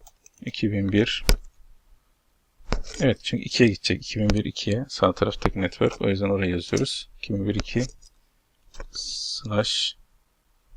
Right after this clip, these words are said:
yüz yirmi sekiz. Yani şu loopback interface'e gitmek için şuraya. Evet, yüz yirmi sekize.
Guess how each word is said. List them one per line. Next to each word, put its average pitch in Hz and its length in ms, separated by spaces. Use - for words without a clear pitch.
yüz 104 220
yirmi 101 200
sekiz. - 640
Yani 101 200
şu - 180
loopback - 300
interface'e - 520
gitmek - 280
için - 240
şuraya. 110 400
Evet, 117 280
yüz 104 200
yirmi 98 180
sekize. - 540